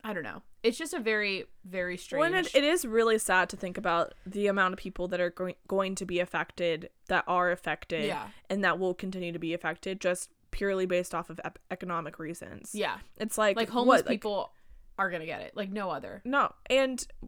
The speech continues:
Speaker 2: well, and even just tourism bringing in so much econo-, like, eh, so
Speaker 1: Yeah.
Speaker 2: much, like, wealth to the area. Like,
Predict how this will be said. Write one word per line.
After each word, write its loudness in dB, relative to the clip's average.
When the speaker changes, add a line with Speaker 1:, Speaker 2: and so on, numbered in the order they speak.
Speaker 2:
well, 0
and 0
even 0
just 0
tourism 2
bringing -2
in 0
so -2
much -4
econo-, -2
like, 4
eh, 2
so 2
Speaker 1:
Yeah. 2
Speaker 2:
much, 0
like, 4
wealth 2
to -4
the 0
area. 2
Like, 0